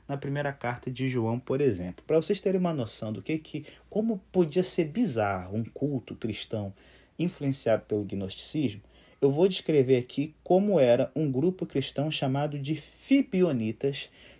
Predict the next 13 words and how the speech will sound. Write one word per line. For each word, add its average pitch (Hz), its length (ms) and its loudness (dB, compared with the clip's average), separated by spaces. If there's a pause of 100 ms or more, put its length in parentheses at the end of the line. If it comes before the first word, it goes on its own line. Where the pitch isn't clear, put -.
que 160 340 -4
existiu 151 600 -2
por 156 200 -4
volta 131 380 2
do 127 100 -6
século 120 500 -4
dois 131 580 -2
ao 127 160 -2
século 135 500 -4
cinco 123 500 -6 (340)
da 120 180 6
nossa 117 340 0
era. 82 240 -4